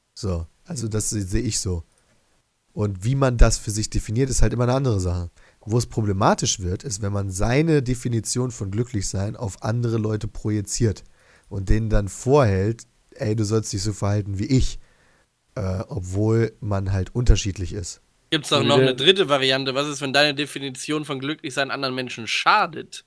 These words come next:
Speaker 1: Ja, dann haben wir ein Problem. Das da, das, da, dann musst du halt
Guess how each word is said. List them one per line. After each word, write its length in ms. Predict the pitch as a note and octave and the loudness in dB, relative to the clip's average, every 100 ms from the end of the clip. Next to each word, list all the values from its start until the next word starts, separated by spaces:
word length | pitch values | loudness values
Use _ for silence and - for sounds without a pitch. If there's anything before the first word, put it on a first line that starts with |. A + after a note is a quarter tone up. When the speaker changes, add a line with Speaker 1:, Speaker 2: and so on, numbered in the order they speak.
| - | -2
Speaker 1:
Ja, 120 | A2 | 4
dann 200 | B2 C#3+ | 6 6
haben 100 | D#3+ | 4
wir 60 | D3 | 2
ein 80 | |
Problem. 340 | - B2+ A2 G2 | 0 -4 -2 -2
Das 180 | A#2 - | -2 -2
da, 160 | A#2+ | -2
das, 200 | A#2 A2+ A#2+ | -4 -6 -4
da, 180 | A#2+ G#2 | -4 4
dann 320 | B2 C#3 C3+ | 4 4 -2
musst 320 | B2 D3 - | 0 0 0
du 140 | D3 B2 | 0 0
halt 380 | B2+ D3 D#3+ | 2 0 -2